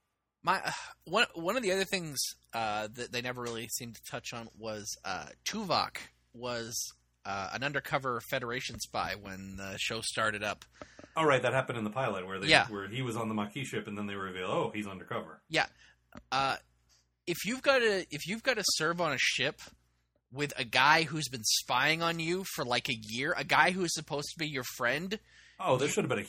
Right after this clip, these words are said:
Speaker 2: huge feeling of
Speaker 1: Yeah,
Speaker 2: betrayal there.
Speaker 1: those sh-, two should have hated each other.
Speaker 2: Yes. And more, more of that, more just
Speaker 1: Yeah.
Speaker 2: blatant. I mean, D S nine did that really well with, like, Odo and Quark.
Speaker 1: Yep.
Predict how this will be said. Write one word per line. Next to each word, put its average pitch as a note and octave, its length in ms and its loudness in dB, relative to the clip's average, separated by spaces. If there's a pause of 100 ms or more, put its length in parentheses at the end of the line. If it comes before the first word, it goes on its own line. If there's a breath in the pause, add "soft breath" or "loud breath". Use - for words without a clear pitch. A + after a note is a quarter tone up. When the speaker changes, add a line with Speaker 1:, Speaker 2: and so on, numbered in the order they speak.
Speaker 2:
huge E3+ 280 0
feeling F#2 240 -2
of F2 80 -10
Speaker 1:
Yeah, F#2 60 -10
Speaker 2:
betrayal - 360 0
there. - 80 -12
Speaker 1:
those A3 260 4
sh-, - 320 6
two A3+ 220 -4
should G3 240 0
have E3 200 2
hated D#3+ 600 -2
each G#2+ 220 -6
other. G2 260 -6 (460)
Speaker 2:
Yes. - 200 -6 (540)
And C#3 160 2
more, D3+ 540 2 (100)
more D3+ 240 0
of A#2 140 0
that, A#2 280 0
more A#2+ 360 0
just G#2+ 120 -4
Speaker 1:
Yeah. D3+ 140 6 (220)
Speaker 2:
blatant. A#2+ 360 -4
I A#2+ 60 -4
mean, A#2 220 -2 (180 loud breath)
D E3 140 4
S D3+ 100 2
nine D3 400 0
did A#2 160 -2
that G#2 160 0
really G2+ 220 0
well G2+ 240 4
with, F#2+ 160 -4
like, F#2 120 -2
Odo F2+ 280 -4
and D#2 100 -14
Quark. A2 540 2
Speaker 1:
Yep. D3 200 0